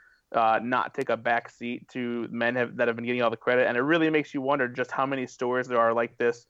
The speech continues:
where, you know, a woman who had talent of her own was sidelined in favor of, you know, uh, a, a man who was likely far less talented and received, you know, h-, help and assistance from their much more talented,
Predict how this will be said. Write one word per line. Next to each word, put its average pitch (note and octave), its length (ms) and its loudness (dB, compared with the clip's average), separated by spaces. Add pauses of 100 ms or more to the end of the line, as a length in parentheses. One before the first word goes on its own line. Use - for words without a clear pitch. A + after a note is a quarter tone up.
(340)
where, A#2 580 4
you B2 120 -4
know, A#2 160 4
a A2+ 80 4
woman B2 260 -2
who B2+ 140 -8
had A#2+ 260 0
talent A#2+ 340 -2
of A#2+ 100 0
her A2+ 160 2
own A#2 280 0
was A2+ 200 -2
sidelined A#2 560 0 (440)
in B2 100 -2
favor A#2+ 420 6
of, A2 400 4 (200)
you C3 140 -2
know, A2+ 360 2 (100)
uh, A#2 300 4
a, A#2+ 400 -6
a - 20 -2
man B2 380 0
who B2 180 -6
was A#2 400 0 (380)
likely C#3 460 2
far B2 260 2
less A#2+ 200 0
talented A#2 520 -2
and A2+ 280 -4
received, A#2 720 -6 (720)
you C#3 120 2
know, B2 240 6 (140)
h-, - 160 -2 (140)
help - 420 2 (420)
and B2 240 2
assistance B2 460 -8
from A#2+ 300 0
their A#2 160 0
much A#2 220 -4
more A#2 200 0
talented, A#2 640 -4